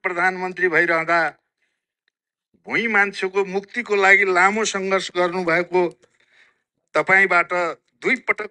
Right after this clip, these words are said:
प्रधानमन्त्री, प्रधानमन्त्री केही परिवर्तन, प्रधानमन्त्री हुँदा केही परिवर्तन हुन नसकेको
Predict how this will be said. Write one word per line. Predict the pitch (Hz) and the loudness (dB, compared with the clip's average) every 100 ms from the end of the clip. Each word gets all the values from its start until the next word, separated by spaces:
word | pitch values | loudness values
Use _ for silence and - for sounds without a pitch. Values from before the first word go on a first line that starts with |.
| - | -8
प्रधानमन्त्री, | 180 175 185 180 185 175 190 160 - _ _ _ _ _ _ _ _ _ _ _ _ _ _ _ _ _ _ - | -4 -2 -2 -4 -8 -6 -6 -8 -12 _ _ _ _ _ _ _ _ _ _ _ _ _ _ _ _ _ _ -10
प्रधानमन्त्री | 165 180 185 190 190 175 190 | -2 2 2 0 -6 -6 -8
केही | - - 208 220 | -10 2 4 4
परिवर्तन, | 233 208 196 185 185 185 | 2 0 0 0 -2 -6
प्रधानमन्त्री | - 180 180 180 190 190 185 185 180 | -6 -6 0 0 0 -4 -6 -4 -2
हुँदा | 196 147 185 180 | 0 2 2 4
केही | - 214 | 4 4
परिवर्तन | 233 202 196 185 180 185 | 2 -2 0 -2 -2 -2
हुन | 156 175 175 | -2 -2 -2
नसकेको | 175 160 160 165 170 | -2 -4 -6 -8 -6